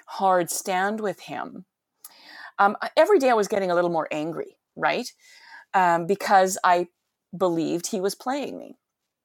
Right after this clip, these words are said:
And so at some point, I got really mad and I said, "You know what? We've been doing this same set of questions for a week and you are just not paying attention. You are not getting it 'cause you don't wanna get it." And I, I yelled, I blew up at him,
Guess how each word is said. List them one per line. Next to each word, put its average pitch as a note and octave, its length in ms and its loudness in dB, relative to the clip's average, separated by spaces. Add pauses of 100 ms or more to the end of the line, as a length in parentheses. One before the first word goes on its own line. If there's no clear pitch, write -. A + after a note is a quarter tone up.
(840)
And F#3+ 260 2
so F#3 540 2 (320)
at G3 160 0
some D4 300 2
point, C#3 460 -6 (580)
I F#3+ 100 4
got F3 260 2
really B3+ 420 2
mad E3+ 240 -2
and D#3+ 120 -10
I E3+ 40 -12
said, F#3 180 -6
"You G#3 100 -6
know C#4 140 -4
what? C#4+ 260 -4 (520)
We've F#3+ 160 0
been F#3 180 0
doing D4+ 280 2
this E4 360 0
same D4+ 540 0
set C#4 200 -8
of A3+ 80 -8
questions B3 420 -6
for - 180 -8
a D#3 80 -8
week A#3+ 480 -6 (400)
and F#3 180 0
you C4 320 2
are F#3+ 120 -8
just D3 260 -10
not D4 420 -2
paying E4 240 0
attention. B3+ 420 -4 (220)
You A#3+ 140 -2
are F#3 100 2
not B3 320 0
getting D#4 260 -2
it C#4+ 100 -6
'cause G#3 180 -6
you C#4 100 4
don't D4 220 0
wanna C4+ 180 -4
get A3+ 140 -2
it." - 60 -2
And G#3+ 80 -4
I, G3 100 -2 (320)
I F#3+ 80 2
yelled, A#3+ 260 4
I A3+ 40 4
blew A3+ 220 0
up G3+ 160 -2
at D#3+ 140 -6
him, - 160 -12